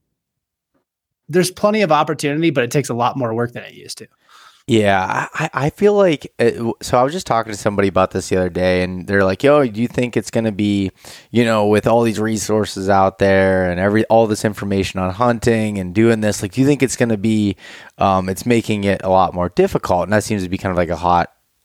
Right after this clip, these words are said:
Speaker 2: topic. And I was like, "I, I don't know. I feel like there's just, like, trends, like,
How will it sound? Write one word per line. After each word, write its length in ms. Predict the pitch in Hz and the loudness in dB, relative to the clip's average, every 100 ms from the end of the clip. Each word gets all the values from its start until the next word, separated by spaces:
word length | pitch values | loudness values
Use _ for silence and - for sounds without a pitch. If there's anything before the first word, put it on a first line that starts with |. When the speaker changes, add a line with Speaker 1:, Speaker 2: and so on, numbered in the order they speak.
| - | -4
Speaker 2:
topic. 460 | 107 101 - 92 | 0 0 0 -2
And 100 | 101 | -2
I 40 | 101 | -2
was 100 | 101 | 0
like, 160 | 104 - | -2 -4
"I, 160 | - - - - - - | -10 -10 -20 -20 -20 -4
I 60 | 139 | 0
don't 200 | 185 156 | 0 2
know. 180 | 156 | 2
I 120 | 110 104 | 2 2
feel 200 | - 170 | 2 0
like 120 | 175 | 2
there's 180 | 143 - | -2 0
just, 180 | 131 | 0
like, 140 | 120 101 | 0 -4
trends, 420 | - 104 90 82 | -2 0 0 -4
like, 160 | 90 | -6